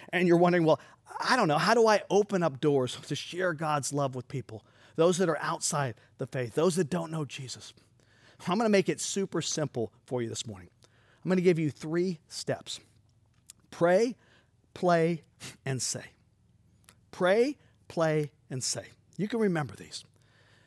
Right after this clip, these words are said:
First of all, pray for it to happen.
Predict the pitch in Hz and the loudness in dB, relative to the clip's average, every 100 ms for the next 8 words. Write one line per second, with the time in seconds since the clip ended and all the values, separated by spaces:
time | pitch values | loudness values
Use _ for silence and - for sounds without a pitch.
0 | _ _ - 247 - 214 147 131 - - | _ _ 0 2 2 4 4 2 -2 -18
1 | - - 185 202 190 185 - _ _ _ | -20 -10 -2 0 2 0 -2 _ _ _
2 | - 143 127 - - - 98 | -6 -6 -6 -10 -12 -14 -18